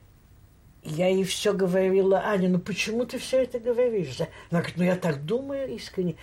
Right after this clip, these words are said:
я должна очиститься перед партией. Я должна, это мой долг.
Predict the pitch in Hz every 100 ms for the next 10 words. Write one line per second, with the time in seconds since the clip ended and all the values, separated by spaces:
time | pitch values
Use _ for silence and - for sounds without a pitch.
0 | - - 170 180 196 190 190 269 269 -
1 | 233 - 226 196 190 185 - 131 135 -
2 | - 160 - - - - - - - -
3 | - - 135 147 160 151 151 190 269 277
4 | 180 156 156 143 180 226 269 - -